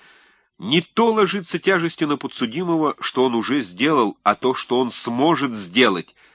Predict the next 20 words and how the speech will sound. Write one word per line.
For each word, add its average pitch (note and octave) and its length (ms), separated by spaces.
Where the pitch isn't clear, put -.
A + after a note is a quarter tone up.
если A2 340
его G#2+ 220
теперь G2+ 420
же F#2+ 120
не F2 120
расстреляют. D#2+ 800
Мы G#2 260
охраняем F3 680
себя E3 480
не C3+ 180
только D#3 360
от - 160
прошлого, D#3+ 720
но A#2+ 200
и C3+ 40
от B2+ 160
будущего. G#2+ 640
Страница E2 640
восемьдесят F2 580
вторая. D2 480